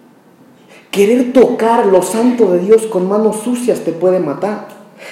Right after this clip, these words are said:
¿Se acuerda, hermano amado, eh, de Ofni y Fines?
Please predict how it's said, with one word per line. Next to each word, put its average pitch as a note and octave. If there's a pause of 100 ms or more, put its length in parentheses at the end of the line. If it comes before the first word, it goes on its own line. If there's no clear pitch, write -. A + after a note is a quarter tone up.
¿Se -
acuerda, C4
hermano B3
amado, A#3+ (760)
eh, E3 (520)
de E3+
Ofni A#3+
y A#3+
Fines? D4